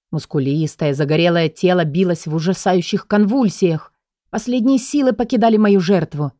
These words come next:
Зачем же я его топлю? Что же я делаю? Ведь до этой минуты меня не за что было сажать в тюрьму, а сейчас сразу будет.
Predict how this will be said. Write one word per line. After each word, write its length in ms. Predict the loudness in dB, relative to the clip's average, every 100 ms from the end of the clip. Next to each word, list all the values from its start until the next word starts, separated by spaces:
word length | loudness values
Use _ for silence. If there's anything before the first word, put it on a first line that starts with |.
| _ _ _ _ _
Зачем 580 | -8 -2 -4 -4 -4 -2
же 100 | -2
я 140 | 0 0
его 160 | 0
топлю? 580 | -2 -4 -2 0 2 0 _ _
Что 240 | _ -8 -4
же 120 | -2
я 160 | 0 0
делаю? 500 | 2 2 2 0 -4 _ _ -6
Ведь 240 | -4 0
до 80 | 2
этой 240 | 2 4
минуты 480 | 4 4 4 2 0 -2 _ _ 2
меня 300 | 4 4 2
не 280 | 4 2 2
за 100 | 0
что 180 | 0
было 220 | 0 2 0
сажать 420 | 0 0 0 -4
в 60 |
тюрьму, 520 | -6 -2 2 4 2 -2 _
а 80 | -10
сейчас 420 | -6 -4 0 -2
сразу 400 | -2 -2 0 0
будет. 480 | 0 0 0 -2 -4